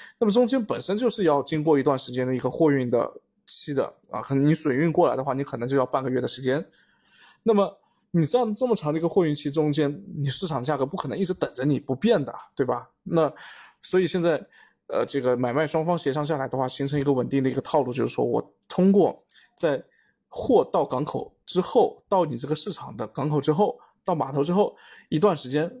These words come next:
啊，比如说以半个月或者一个月啊，甚至一点五，以五个月为这个，这个，这个它的市场的价格均值来作为结算的基准。那所以它是，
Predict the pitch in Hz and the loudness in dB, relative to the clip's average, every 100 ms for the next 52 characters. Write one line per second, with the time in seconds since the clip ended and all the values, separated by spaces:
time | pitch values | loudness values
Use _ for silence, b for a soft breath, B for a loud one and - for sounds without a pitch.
0 | - 117 101 - _ _ - 135 131 151 | -6 -6 -6 -10 _ _ -4 -2 2 2
1 | 120 175 151 180 185 - 151 123 117 185 | 2 -2 0 0 -2 -2 0 0 2 2
2 | 214 - - - 143 147 151 160 160 - | 2 -2 -8 -8 -4 -2 2 2 0 -6
3 | _ - 135 - 127 127 156 196 - b | _ -2 -2 -2 -2 2 4 2 0 b
4 | b b _ - - - 127 143 143 _ | b b _ -14 -4 0 2 2 0 _
5 | _ _ - 147 123 113 - - 117 113 | _ _ -8 -4 0 0 -2 -8 -6 -4
6 | 127 123 - _ - 151 151 185 143 113 | -2 -4 -4 _ -6 -4 -4 -4 -6 -6
7 | 113 143 123 127 _ - 208 240 - - | -4 -4 -6 -8 _ -8 -4 -4 -6 -12
8 | - 127 120 165 127 120 113 - - - | -8 -8 -2 0 2 0 -4 -14 -16 -12
9 | 135 143 117 - 127 110 _ B B B | -4 -2 -2 -8 -12 -14 _ B B B
10 | B B B B B - 175 - - 180 | B B B B B -2 -2 -4 -4 -2
11 | 220 190 180 196 | -2 -2 -4 -6